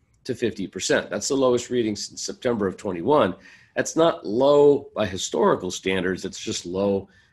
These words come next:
by the standards of the last year and a half, which, in which we've experienced great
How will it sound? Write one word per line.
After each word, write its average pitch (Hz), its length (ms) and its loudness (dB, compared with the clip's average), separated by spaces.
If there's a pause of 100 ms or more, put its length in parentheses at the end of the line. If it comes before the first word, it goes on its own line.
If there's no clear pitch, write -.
(120)
by 92 140 -4
the 85 80 -6
standards 85 480 -6
of 80 80 -12
the 76 120 -10
last 80 320 -6
year 78 200 -10
and 78 40 -12
a 90 60 -10
half, 110 380 -2
which, 92 400 -10
in 101 100 -8
which 90 260 -6
we've 82 160 -6
experienced 76 600 -10
great 80 320 -10